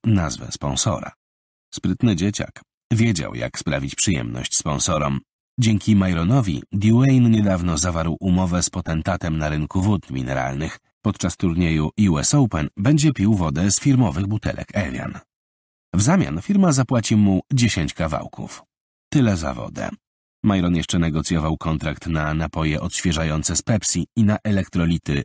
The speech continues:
z Gatorade. Ach, tenis to cudowny sport. „Liberace pojawił się tylko w jednym odcinku”, oznajmił Wynn. „Czy to twoja ostateczna odpowiedź?” „Tak, Liberace pojawił się tylko w tym jednym odcinku.” Henry Hobman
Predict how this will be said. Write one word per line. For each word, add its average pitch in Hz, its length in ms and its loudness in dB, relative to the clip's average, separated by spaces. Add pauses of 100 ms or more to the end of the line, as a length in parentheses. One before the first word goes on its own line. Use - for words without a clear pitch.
z 95 120 -2
Gatorade. - 640 -8 (840)
Ach, - 520 -2
tenis 78 440 -4
to 64 120 -8
cudowny - 440 -8
sport. - 460 -8 (720)
„Liberace 139 460 2
pojawił 123 360 4
się 110 140 0
tylko 113 440 2
w 101 40 2
jednym 110 280 4
odcinku”, 92 560 -2 (300)
oznajmił 64 540 -6
Wynn. 52 220 -8 (720)
„Czy - 80 -4
to 80 140 -2
twoja 73 340 -2
ostateczna 64 540 -6
odpowiedź?” 62 500 -6 (420)
„Tak, 117 340 -2 (100)
Liberace 131 560 2
pojawił 160 400 4
się - 120 0
tylko 117 380 2
w - 60 -6
tym 160 180 4
jednym 123 280 4
odcinku.” - 560 -2 (920)
Henry 127 300 4
Hobman 98 480 0